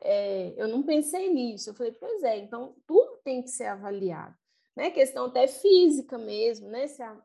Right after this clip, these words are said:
tem algum problema físico, né? De não pode carregar peso, coluna, essas coisas, já é um curso que não, não dá pra fazer, né? Porque você vai começar a fazer, eu já tive caso de mãe começar a fazer curso de cuidador de idosos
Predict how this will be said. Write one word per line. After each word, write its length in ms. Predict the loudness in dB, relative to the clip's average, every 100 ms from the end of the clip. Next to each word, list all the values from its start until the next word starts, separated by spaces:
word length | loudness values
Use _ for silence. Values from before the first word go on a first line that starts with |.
| _
tem 180 | -8 -6
algum 260 | -8 -10 -8
problema 580 | -6 -6 -6 -6 -8
físico, 720 | -14 -16 -18 -18 -18 -16 -16 -14
né? 240 | -4 -2
De 240 | -2 -6 -10
não 140 | -8
pode 200 | -6 -6
carregar 440 | -8 -10 -10 -10
peso, 380 | -2 2 2 0
coluna, 480 | -8 -6 -6 -10 -14
essas 200 | -18 -8
coisas, 260 | -4 -4 -6 _ _ -2
já 120 | 0
é 60 | 2
um 100 | 0
curso 400 | -2 -4 -6 -14
que 160 | -12
não, 360 | -10 -8 -8 -10
não 280 | -14 -12 -2
dá 180 | -2 -2
pra 140 | -8
fazer, 380 | -16 -16 -16 -18 _ _ _ _ _
né? 180 | -4 -4
Porque 420 | -2 -6 -6 -8 -8 -4
você 300 | -2 -2 -2
vai 180 | 0 -2
começar 400 | -6 -14 -14 -12
a 40 |
fazer, 500 | -8 -2 2 2 0
eu 180 | -6 -8
já 140 | -8 -10
tive 240 | -12 -16
caso 360 | -6 -4 -4 -6
de 0 |
mãe 360 | -8 -8 -10
começar 400 | -10 -8 -8 -10
a 20 | -12
fazer 220 | -12 -12
curso 260 | -14 -18
de 80 | -18
cuidador 460 | -14 -8 -8 -8 -14
de 100 | -16
idosos 440 | -12 -8 -8 -8